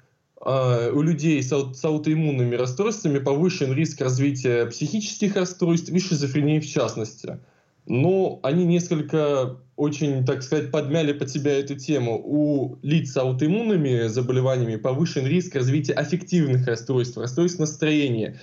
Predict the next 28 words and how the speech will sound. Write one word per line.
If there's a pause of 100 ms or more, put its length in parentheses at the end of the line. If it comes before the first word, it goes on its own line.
(160)
И
сама
депрессия
является,
по
сути,
нейроиммуноэндокринологическим
заболеванием. (200)
А
шизофрения
и
депрессия
имеют
очень
большую
коморбидность,
порядка
шестидесяти
процентов
в
состоянии
вот
острого
психотического
состояния
и
двадцать
процентов